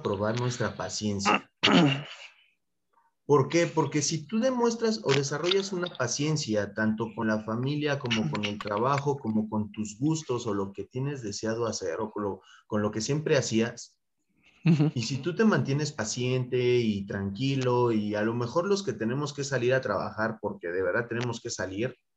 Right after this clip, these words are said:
Speaker 1: pues nada más con nuestras debidas precauciones y, pues, manteniendo nuestras distancias y demás.
Speaker 2: Claro.
Speaker 1: Yo creo que podemos ayudar más que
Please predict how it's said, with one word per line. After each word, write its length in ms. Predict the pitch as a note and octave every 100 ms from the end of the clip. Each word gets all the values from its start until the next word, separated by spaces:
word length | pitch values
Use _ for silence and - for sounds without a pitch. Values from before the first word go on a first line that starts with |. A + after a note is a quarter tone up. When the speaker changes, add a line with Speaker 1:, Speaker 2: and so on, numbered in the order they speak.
| _ _ _ _
Speaker 1:
pues 120 | G#2
nada 180 | A2 B2+
más 140 | C#3
con 200 | C#3 D3
nuestras 600 | A#2+ G2+ G2 G2 F#2 - _ _ - G#2
debidas 400 | G#2 G#2 A2+ B2+
precauciones 1040 | G#2+ G2 E2+ G2+ A2 A#2+ B2 A#2+ A#2+ A#2
y, 500 | F#2 F#2 E2 A#1 - - - _
pues, 140 | G#2
manteniendo 500 | G#2 G#2 G#2 G#2+ A#2+
nuestras 400 | C3 G#2 F#2+ F#2
distancias 640 | F#2 - A#2 B2+ B2 A#2 G#2+
y 60 |
demás. 500 | G2 G2 A2 D#3 - _ _ _ _ - -
Speaker 2:
Claro. 240 | D#3 C#3 - _ _ _
Speaker 1:
Yo 140 | D#3 E3
creo 160 | F3+
que 80 | F#3+
podemos 720 | - - - C#3+ D3 D#3 D#3
ayudar 420 | B2 A2 A2 A#2 A#2+
más 640 | A#2+ A#2+ D#3+ G#3+ - _ _ _ _ - - -
que 640 | G2+ G2 G2 G2 F#2+